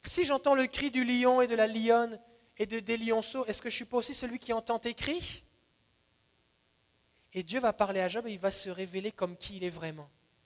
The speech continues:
dans sa bonté. Alors que les amis de Job, eux, ben, ils vont dire des choses bizarres. Ils vont dire, ben, euh, « L'homme naît pour souffrir, c'est Dieu qui te corrige. »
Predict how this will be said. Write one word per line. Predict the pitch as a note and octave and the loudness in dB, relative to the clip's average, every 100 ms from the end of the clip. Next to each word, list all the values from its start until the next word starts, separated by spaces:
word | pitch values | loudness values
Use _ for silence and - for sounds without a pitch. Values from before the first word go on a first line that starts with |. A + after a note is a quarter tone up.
| _ - | _ -2
dans | F3+ | 0
sa | - | 0
bonté. | E3+ F3+ F#3+ F3 D#3+ - - _ _ _ _ _ _ _ _ _ _ _ _ _ _ _ _ _ _ | -2 -4 -6 -10 -12 -16 -18 _ _ _ _ _ _ _ _ _ _ _ _ _ _ _ _ _ _
Alors | G#3 D#4 E4+ | 6 6 4
que | |
les | C#4 B3+ | 0 2
amis | A#3+ A#3 | 2 0
de | G3+ | 0
Job, | E4+ D#4+ | 2 4
eux, | C#4+ F#4 - - - _ _ _ _ _ _ _ _ _ _ _ | 4 4 0 -16 -20 _ _ _ _ _ _ _ _ _ _ _
ben, | - G#3 | -4 -4
ils | G#3 | 0
vont | A#3 | 0
dire | B3+ | 0
des | A#3 A3 | -2 -4
choses | B3+ A3+ | -4 -6
bizarres. | A3 G#3 F#3 F3+ | -6 -2 0 -2
Ils | F#3 | -6
vont | E3+ | -14
dire, | E3+ G3 A3 | -10 -2 0
ben, | F3 E3 D#3+ - _ _ _ - | 0 -4 -6 -18 _ _ _ -10
euh, « | D#3+ D#3 D3+ _ _ - | -4 -4 -6 _ _ -2
L'homme | E3 F3+ F#3+ | 4 4 4
naît | G3 | -2
pour | G3 G3 | -2 -8
souffrir, | - A3+ - G3 F3+ F3 F3+ - - _ _ _ _ _ _ | -6 -8 -8 -6 -6 -6 -8 -12 -18 _ _ _ _ _ _
c'est | - F3+ | -10 -8
Dieu | E3 F3 | -6 -8
qui | F#3+ | -8
te | - | -6
corrige. » | F#3 A3+ G#3 G3 F#3+ F#3+ F#3 - | -2 0 0 -2 -6 -8 -10 -14